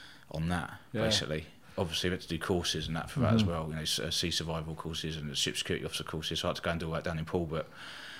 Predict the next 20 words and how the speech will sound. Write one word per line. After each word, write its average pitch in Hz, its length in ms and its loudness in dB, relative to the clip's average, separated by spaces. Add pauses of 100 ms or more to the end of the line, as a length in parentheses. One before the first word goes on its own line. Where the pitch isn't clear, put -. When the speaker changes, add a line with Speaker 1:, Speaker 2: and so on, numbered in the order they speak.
(160)
Speaker 1:
um, 82 440 2 (120)
I, 90 100 0 (220)
th-, 92 220 4
that's - 260 8
one 107 100 6
of 98 60 4
my 95 100 6
main 92 240 4
reasons 87 280 2
why 90 60 0
I 92 40 2
don't 95 140 2
miss 101 200 4
it. 107 60 2
I've 107 120 -4
kind 117 160 4
of 90 80 2
ticked - 300 2
every 95 140 4
box. - 600 0